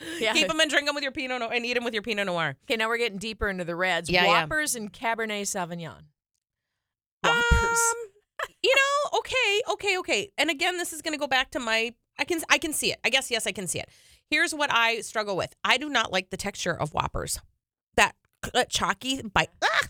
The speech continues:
Speaker 2: maybe. So maybe I'd be like, "Mm, yeah, I guess." But
Speaker 1: I
Speaker 2: then
Speaker 1: like
Speaker 2: again, you got
Speaker 1: Whoppers, but I, again, like Swedish Fish, can't do too many.
Speaker 2: Well, and I think the thing with the Whoppers, too, is that covering, that chocolate covering is pretty milk chocolatey.
Speaker 1: Okay, gotcha.
Speaker 2: And, and maybe the cab would then be sort of a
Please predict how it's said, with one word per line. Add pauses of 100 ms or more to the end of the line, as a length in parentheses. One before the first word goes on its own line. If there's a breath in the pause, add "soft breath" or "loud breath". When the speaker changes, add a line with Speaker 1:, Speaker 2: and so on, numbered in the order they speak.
(340)
Speaker 2:
maybe.
So
maybe
I'd
be
like,
"Mm, (500)
yeah,
I
guess."
But
Speaker 1:
I
Speaker 2:
then
Speaker 1:
like
Speaker 2:
again,
you
got
Speaker 1:
Whoppers,
but
I, (260)
again,
like
Swedish
Fish,
can't
do
too
many. (220)
Speaker 2:
Well,
and
I
think
the
thing
with
the
Whoppers,
too,
is
that
covering,
that
chocolate
covering
is
pretty
milk
chocolatey.
Speaker 1:
Okay,
gotcha.
Speaker 2:
And,
and
maybe
the
cab
would
then
be
sort
of
a